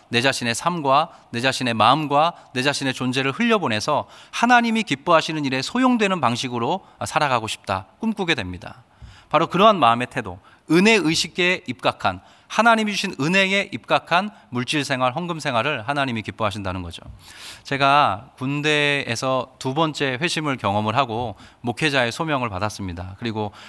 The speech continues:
스물여섯 살에 수능 시험을 치르고 총신대 신학과에 입학을 했죠.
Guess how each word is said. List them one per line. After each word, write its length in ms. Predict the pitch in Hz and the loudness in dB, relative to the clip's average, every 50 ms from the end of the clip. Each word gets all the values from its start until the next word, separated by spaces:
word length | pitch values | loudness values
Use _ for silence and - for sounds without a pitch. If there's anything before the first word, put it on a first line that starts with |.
| - - | -14 -8
스물여섯 480 | - - 185 185 170 135 117 131 135 - | -6 -2 0 2 2 2 2 2 0 0
살에 260 | - 127 113 107 104 | 0 0 2 0 -2
수능 300 | 104 - 151 151 151 139 | -2 -4 -4 -4 -4 -2
시험을 260 | - 143 127 113 107 | -2 -2 -2 -2 -2
치르고 520 | 104 - - 147 131 110 107 113 139 160 - | -2 -4 -4 -6 -6 -4 -4 -4 -4 -6 -6
총신대 400 | - 175 170 147 151 139 127 117 | -6 -6 -4 -4 -2 -2 -2 -2
신학과에 440 | - - 147 135 123 - 107 104 95 | -2 0 -2 -2 0 -2 -2 -2 -2
입학을 340 | 95 92 - 110 98 104 107 | -4 -4 -2 -2 -2 -2 -6
했죠. 320 | 127 - - - 92 87 | -8 -8 -10 -12 -12 -14